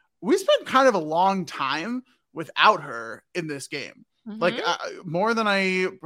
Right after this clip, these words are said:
Speaker 1: not more than I would have thought because, like, I, <laughs> I knew where she was coming <laughs> in the game because, like, whatever, it's the same. But, um, you know, even still, I feel like,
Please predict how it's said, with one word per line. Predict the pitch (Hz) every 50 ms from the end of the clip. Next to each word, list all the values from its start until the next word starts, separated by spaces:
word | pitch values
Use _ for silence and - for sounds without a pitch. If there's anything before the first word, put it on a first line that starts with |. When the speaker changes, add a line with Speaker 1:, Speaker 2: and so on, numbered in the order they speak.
| 165 - - 139 _ _ _ _ - - -
Speaker 1:
not | 196 247 294 269
more | 254 277 269
than | 269 262
I | 240
would | 220 208 160
have | 151
thought | - 165 156 190 208 208
because, | 185 175 160 - 165
like, | 160 - _ -
I, | - - - -
<laughs> | - - - - - -
I | 131
knew | 117 110 110 139
where | 143 131 143
she | 139 - 143 135
was | 117 110 -
coming | - 107 127 131 131 170 160 - - - -
<laughs> | - 196 - -
in | 147 156
the | 127 135 147 151 - _ - 240 - -
game | - 165 185 190
because, | 180 - - 139 131 135 117
like, | 123 123 123 -
whatever, | 127 120 120 127 131 147
it's | 143 135 -
the | - 156
same. | - 131 127 135 - _ _ - - - - 175 _ -
But, | 147 135 247 247 233 160 127 139 170 202 - - - _ _ _ _ _ _ -
um, | 160 165 165 160 151 151 151 147 151 151 143 139 _ _ _ _ _ _ _ _ - - -
you | 165 175
know, | 165 160 147 -
even | 165 190 208 208 214 190 165
still, | - - - - 180 175 156 147 147 151 -
I | - 160 151
feel | - - 160 160
like, | 160 156 147 135 135 127 127 -